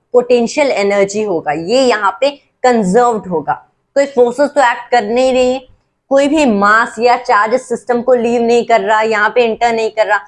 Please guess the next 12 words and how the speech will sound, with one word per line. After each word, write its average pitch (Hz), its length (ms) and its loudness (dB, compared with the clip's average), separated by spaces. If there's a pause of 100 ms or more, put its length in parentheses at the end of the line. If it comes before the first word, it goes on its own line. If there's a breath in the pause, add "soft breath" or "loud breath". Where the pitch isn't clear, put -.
(300 loud breath)
तो 320 60 2
ये 269 300 2 (120)
कांस्टेंट 220 600 0
होना 208 240 -2
चाहिए। 208 240 -2
तो 233 220 -2
अगर 240 280 2
पोटेंशियल 247 560 0 (140)
एनर्जी 202 480 -2
कांस्टेंट 220 800 -2
नहीं 202 280 0
है 196 120 -4